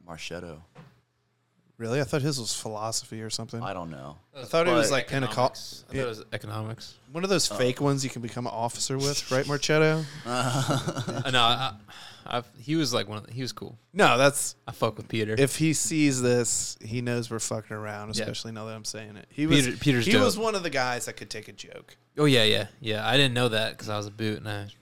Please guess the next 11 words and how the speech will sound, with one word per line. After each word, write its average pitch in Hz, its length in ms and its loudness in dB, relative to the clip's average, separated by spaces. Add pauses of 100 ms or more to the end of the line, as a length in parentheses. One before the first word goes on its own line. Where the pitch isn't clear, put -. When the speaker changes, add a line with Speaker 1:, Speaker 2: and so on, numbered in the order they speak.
Speaker 3:
didn't 110 160 -10
like 110 220 -6
him 101 80 -16
for 110 120 -8
a 104 60 -6
long 104 180 -8
time, 107 300 -14
but, - 220 -14 (100)
yeah. 123 220 -12
Speaker 2:
<laughs> - 40 -14 (640)
Yeah. 90 100 -20